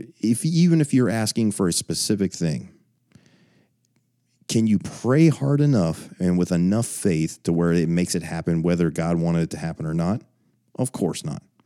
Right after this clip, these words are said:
How about if you don't pray hard enough, quote unquote, I'm giving the air quotes, will God's will still be done? Of course it will be. Now, we have a free will to be a part of things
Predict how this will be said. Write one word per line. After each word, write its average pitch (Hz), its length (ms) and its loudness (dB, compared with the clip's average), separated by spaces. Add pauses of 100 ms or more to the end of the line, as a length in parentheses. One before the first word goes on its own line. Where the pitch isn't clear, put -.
(1080)
How 120 160 -4
about 127 220 0
if 110 160 0
you 101 80 2
don't 131 300 0
pray 90 260 -2
hard 82 260 -2
enough, 73 400 -6 (500)
quote 87 200 -2
unquote, 78 400 -2
I'm 85 120 -6
giving 85 220 0
the 80 80 0
air 76 140 -2
quotes, - 440 -6 (1000)
will 80 120 -4
God's 87 300 -2
will 90 180 2
still 95 300 0
be 95 160 0
done? 87 380 0 (440)
Of 95 140 -2
course - 340 -2
it 69 100 0
will 80 200 2
be. 71 260 -6 (400)
Now, 92 160 2
we 104 200 2
have 117 200 -2
a 92 80 0
free 104 380 0
will 85 520 2 (1600)
to 95 100 0
be 95 140 4
a 80 80 2
part - 600 -4 (380)
of 90 140 -4
things 78 580 -4